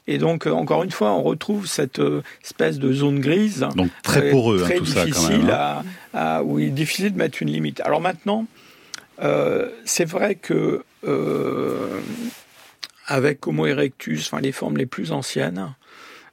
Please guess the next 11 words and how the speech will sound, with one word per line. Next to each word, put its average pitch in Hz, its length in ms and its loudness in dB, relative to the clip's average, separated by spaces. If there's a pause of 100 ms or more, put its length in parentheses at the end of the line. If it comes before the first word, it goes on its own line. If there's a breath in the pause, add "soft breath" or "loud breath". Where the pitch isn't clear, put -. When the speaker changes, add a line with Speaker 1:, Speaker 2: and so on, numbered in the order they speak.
(160)
Speaker 1:
euh, 156 460 -2
on 147 140 -2
a 165 100 0
quand 160 140 0
même 160 320 -2
des 135 140 -2
changements 160 480 -2
de 165 60 -6
comportement 165 640 -2
très 151 300 -2
importants. 170 600 -2